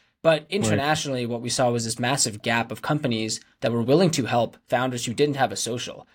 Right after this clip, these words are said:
Speaker 1: Quite literally, they would
Speaker 2: Mm.
Speaker 1: say, "Hey, if you don't have a social, you can't work with us." I actually thought,
Speaker 2: Right.
Speaker 1: "Wait, is it illegal or not possible to form a company if you don't have a social?" But it just turned
Speaker 2: Mm.
Speaker 1: out that the right tools and solutions really focused on that segment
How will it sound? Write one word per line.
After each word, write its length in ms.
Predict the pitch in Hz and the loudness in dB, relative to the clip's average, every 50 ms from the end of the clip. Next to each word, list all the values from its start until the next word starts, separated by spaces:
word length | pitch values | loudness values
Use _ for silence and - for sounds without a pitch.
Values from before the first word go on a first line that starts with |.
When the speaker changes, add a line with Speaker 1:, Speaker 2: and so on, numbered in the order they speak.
| _ _ _ _ | _ _ _ _
Speaker 1:
Quite 220 | - 170 180 156 147 | 2 4 4 4 4
literally, 260 | 165 175 175 170 151 | 4 4 6 6 6
they 120 | 110 - | 6 4
would 100 | - - | 4 2
Speaker 2:
Mm. 40 | 98 | 0
Speaker 1:
say, 140 | 123 131 120 | 0 0 0
"Hey, 160 | 131 143 131 | 2 0 0
if 80 | 113 120 | 0 0
you 80 | 117 | 0
don't 100 | 127 139 | 2 2
have 100 | 147 120 | 2 0
a 40 | 117 | 0
social, 380 | - - 123 131 127 - 120 107 | -2 -2 0 0 0 -2 -2 -4
you 100 | 101 101 | -4 -4
can't 220 | - 120 101 - | -6 -8 -6 -4
work 180 | 113 127 127 - | -4 -4 -2 -4
with 120 | 113 - | -6 -8
us." 300 | 73 - - - - - _ _ _ _ _ _ _ | -8 -6 -6 -6 -6 -8 _ _ _ _ _ _ _
I 140 | - 127 147 | -2 0 0
actually 200 | 147 - - 147 | 0 0 -2 -2
thought, 140 | - 143 107 | 0 2 2
Speaker 2:
Right. 80 | 98 95 | 0 0
Speaker 1:
"Wait, 140 | 135 139 123 | -2 -6 -6
is 140 | 120 120 | -8 -8
it 80 | 117 107 | -8 -8
illegal 580 | 107 104 127 147 151 135 113 104 110 120 117 - | -6 -4 -2 -2 0 0 -2 -4 -4 -6 -6 -8
or 80 | 127 113 | -6 -4
not 240 | 123 120 - - | -4 -4 -6 -4
possible 400 | - - 135 139 - - 117 113 | 0 2 2 2 2 0 -6 -6
to 80 | 110 - | -8 -8
form 240 | - - 123 113 113 | -4 -4 -2 -2 -4
a 60 | 113 | -4
company 340 | - 127 117 117 120 117 113 | -2 -2 -2 -2 -2 -2 -2
if 100 | 110 - | -2 -2
you 80 | 117 | -2
don't 140 | 113 110 110 | -2 0 0
have 120 | 110 101 110 | -2 -2 -2
a 40 | |
social?" 460 | - - 110 110 113 - 151 165 170 160 - - - - - | -2 -2 -2 -2 0 0 -2 -2 -2 -6 -12 -20 -18 -8 -4
But 80 | 143 | -2
it 60 | 151 147 | -2 -2
just 180 | 175 165 165 | -2 -4 -2
turned 220 | - 170 160 113 110 | 0 0 2 2 4
Speaker 2:
Mm. 60 | 151 | 4
Speaker 1:
out 240 | 185 180 - - - | 2 2 0 0 0
that 200 | 131 123 117 - | 0 0 0 -2
the 100 | 120 117 | -4 -2
right 200 | 135 147 147 - | -2 -2 -4 -4
tools 240 | - 156 151 135 | -4 -4 -2 -2
and 100 | 139 131 | -2 -2
solutions 500 | 123 - 117 117 120 - - 147 131 120 120 | -4 -4 -2 -2 -2 0 0 0 -2 -2 -4
really 440 | 120 110 117 151 180 190 196 175 151 | -6 -2 0 4 6 6 6 6 4
focused 400 | 160 147 131 131 127 117 - 123 | 4 2 2 2 2 -2 -4 -2
on 120 | 117 113 | -2 0
that 160 | 110 101 - | -2 -2 -2
segment 500 | - - 117 110 104 131 156 180 - - | 0 -2 -2 -2 0 -2 -2 -2 -4 -6